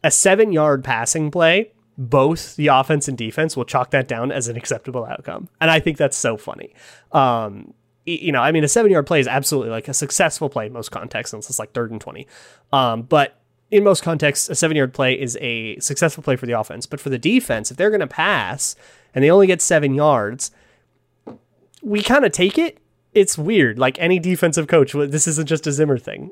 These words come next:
Um, but w-, bearing that in mind, um, part of it, too, is that that seven-yard pass was probably a better alternative to, say, you know, giving up, like, the deep post for thirty or something else,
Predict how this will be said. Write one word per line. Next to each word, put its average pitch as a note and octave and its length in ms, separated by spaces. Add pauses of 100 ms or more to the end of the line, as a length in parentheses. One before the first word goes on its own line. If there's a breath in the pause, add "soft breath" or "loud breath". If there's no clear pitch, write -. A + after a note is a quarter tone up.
Um, C3 500
but G#3 240
w-, G3+ 340
bearing G#3+ 260
that F#3 140
in C3+ 120
mind, C3 500 (520 soft breath)
um, C3 400
part G#3+ 260
of F#3 80
it, D3 160
too, D3 440 (960)
is D3+ 200
that D3 160
that D3+ 140
seven-yard E3 360
pass D#3+ 280
was A#2+ 120
probably G3 420
a C3 60
better D3+ 320
alternative B2+ 680 (320 soft breath)
to, C3+ 320
say, B2+ 520
you C3+ 60
know, A#2 120
giving B2 300
up, A2+ 160
like, A#2 180
the A#2+ 100
deep C#3+ 260
post - 360
for B2+ 120
thirty C#3+ 540 (120)
or B2 220 (100)
something A#2+ 420
else, A2 320